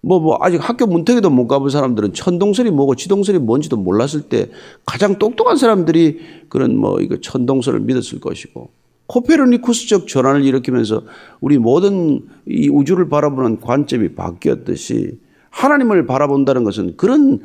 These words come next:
그런 패러다임의 변환을 가져오는 거란 말이에요. 그 믿음만이 삶을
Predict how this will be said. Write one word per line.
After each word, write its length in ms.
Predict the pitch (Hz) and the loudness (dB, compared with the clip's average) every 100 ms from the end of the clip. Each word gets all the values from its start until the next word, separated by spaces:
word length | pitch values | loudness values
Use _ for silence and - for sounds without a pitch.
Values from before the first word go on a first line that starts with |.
| - - | -16 -10
그런 560 | - 269 311 165 123 - | 0 2 4 2 0 -2
패러다임의 680 | - 233 185 156 127 - - | -2 0 2 0 0 -2 -4
변환을 400 | 104 107 113 110 | -2 0 0 0
가져오는 480 | 107 107 98 113 123 | -2 -2 0 -2 -2
거란 280 | - 69 | -4 -6
말이에요. 240 | - - - _ _ _ | -10 -14 -18 _ _ _
그 60 | 196 | 0
믿음만이 840 | 151 135 240 285 254 220 208 233 196 | 0 2 2 4 2 4 2 2 0
삶을 760 | - 113 110 123 117 - - | -2 -4 -2 0 0 -2 -14